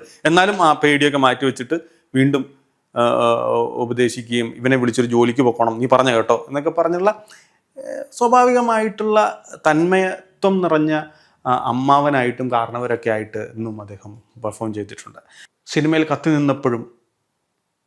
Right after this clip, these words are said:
തനിക്കറിയാവുന്ന ഒരു ഡയറക്ടർ സിനിമ ചെയ്യാൻ പോകുന്നു എന്നറിയുമ്പോൾ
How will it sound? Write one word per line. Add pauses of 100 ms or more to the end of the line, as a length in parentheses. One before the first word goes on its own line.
(320)
തനിക്കറിയാവുന്ന
ഒരു
ഡയറക്ടർ
സിനിമ
ചെയ്യാൻ
പോകുന്നു
എന്നറിയുമ്പോൾ